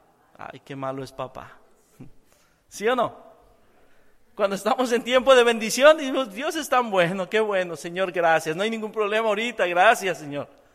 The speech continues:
Mi familia está bien, mis hijos están bien, gracias". Pero cuando viene el momento difícil,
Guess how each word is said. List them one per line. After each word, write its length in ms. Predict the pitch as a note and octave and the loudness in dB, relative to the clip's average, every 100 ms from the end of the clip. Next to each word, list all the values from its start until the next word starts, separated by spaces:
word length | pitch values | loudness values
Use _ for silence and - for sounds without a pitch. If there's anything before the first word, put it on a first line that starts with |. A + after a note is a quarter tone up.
| _ _ _ _ _ | _ _ _ _ _
Mi 120 | G3+ | -2
familia 300 | G#3+ G#3+ G#3+ | 0 2 0
está 200 | G#3 G#3 | 2 2
bien, 220 | G3 B3 | 2 2
mis 140 | A#3 A3+ | 0 -4
hijos 140 | A#3 | -4
están 180 | G#3+ A3 | -2 -2
bien, 120 | A3 | -4
gracias". 600 | F3+ D#3+ C#3 - A2+ - _ _ _ _ | -8 -10 -12 -14 -18 -20 _ _ _ _
Pero 180 | - C#3+ | -8 -4
cuando 220 | D3 C3+ | -4 -4
viene 200 | C3 D#3+ | -6 -6
el 100 | F#3 | -6
momento 400 | D#3 C3+ D#3 F3 | -6 -6 -8 -8
difícil, 460 | D#3 C3 G3+ A#3 | -12 -12 -12 -14